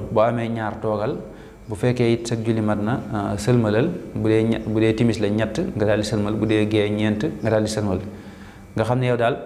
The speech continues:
fa imaam toogoon ak fa mu toogul woon yow doo ko bàyyi xel. Maanaam yow foofu mi ngi aju ci yow say, say rakaa fi mu toll. Waaye nag boo dee, boo, boo dee fay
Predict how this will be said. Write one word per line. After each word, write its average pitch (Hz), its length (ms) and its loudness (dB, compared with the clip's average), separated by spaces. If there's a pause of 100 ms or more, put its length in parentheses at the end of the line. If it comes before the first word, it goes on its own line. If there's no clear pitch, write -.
(880)
fa - 140 0
imaam 135 320 0
toogoon 120 420 2
ak - 140 -6
fa 127 80 -4
mu 123 80 0
toogul 123 320 2
woon 110 180 0
yow 110 200 2
doo 113 160 0
ko 123 400 -4
bàyyi 113 260 2
xel. - 220 -6 (680)
Maanaam 110 480 0
yow 113 320 2 (320)
foofu 117 300 0
mi 120 160 -2
ngi 123 100 -2
aju 110 300 -4
ci 123 200 -8 (300)
yow 110 240 2 (140)
say, - 280 0 (140)
say 113 320 -2
rakaa 117 400 0
fi 117 120 -8
mu 110 100 -6
toll. 104 200 -4 (680)
Waaye 113 180 4
nag 123 140 0 (680)
boo 110 260 2
dee, 139 420 2
boo, 127 120 -2
boo 131 300 -4
dee 135 140 2
fay 117 340 -2